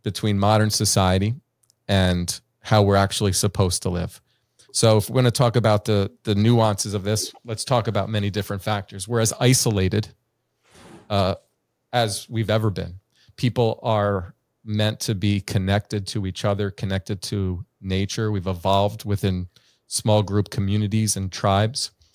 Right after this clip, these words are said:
When you begin to isolate people and, uh, there's lack of that social connection and intimacy and closeness, we're inevitably going to struggle.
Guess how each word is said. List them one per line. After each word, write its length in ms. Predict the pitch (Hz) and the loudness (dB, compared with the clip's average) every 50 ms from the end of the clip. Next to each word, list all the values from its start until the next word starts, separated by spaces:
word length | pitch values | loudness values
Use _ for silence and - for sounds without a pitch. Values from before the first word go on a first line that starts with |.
| _ _ _ | _ _ _
When 120 | - 110 | -2 -2
you 80 | 104 107 | -2 0
begin 280 | 98 120 107 131 120 120 | 0 0 2 2 2 2
to 140 | 120 - - - | 0 -2 0 2
isolate 600 | 117 120 117 - - 110 107 104 107 104 - - | 2 2 2 2 0 0 2 2 0 -2 -4 -6
people 420 | - 104 95 - 113 113 127 - _ _ _ _ _ - - - - - - - _ _ _ _ | -6 -6 -2 -2 -2 -4 -4 -6 _ _ _ _ _ -20 -20 -20 -20 -20 -20 -20 _ _ _ _
and, 360 | 110 107 104 104 101 101 90 | 4 4 6 6 4 4 4
uh, 200 | 110 101 98 98 | 4 4 4 4
there's 260 | 98 95 104 101 - | 4 2 0 0 2
lack 320 | 113 101 101 104 117 120 - | 2 2 2 4 2 2 0
of 120 | 113 104 | 0 0
that 180 | 104 101 104 - | 0 0 -2 0
social 360 | - - 107 104 - - 107 | 0 0 0 0 0 -2 -6
connection 540 | - - 107 98 98 98 - - 113 107 101 | -4 -2 -2 0 0 -2 -2 -2 -2 -2 0
and 140 | 92 95 - | -2 -2 0
intimacy 560 | 120 113 107 - 110 104 107 104 - - 107 | 0 0 0 0 0 0 0 0 0 0 0
and 100 | 95 92 | -2 -2
closeness, 680 | - - - 107 104 104 - - 117 113 110 - - - _ _ _ _ _ _ _ _ | -2 0 0 2 2 2 0 0 0 0 0 -2 -4 -8 _ _ _ _ _ _ _ _
we're 140 | - 110 104 | 0 0 2
inevitably 560 | 101 101 - 117 117 107 107 110 107 104 104 | 2 2 4 2 4 4 4 2 2 2 2
going 260 | 95 - 98 98 98 | 0 0 0 0 0
to 140 | 95 - 101 | -2 -4 -4
struggle. 520 | - - - 101 95 98 98 113 120 123 | -6 -4 -2 -2 -2 -2 -2 -2 -4 -6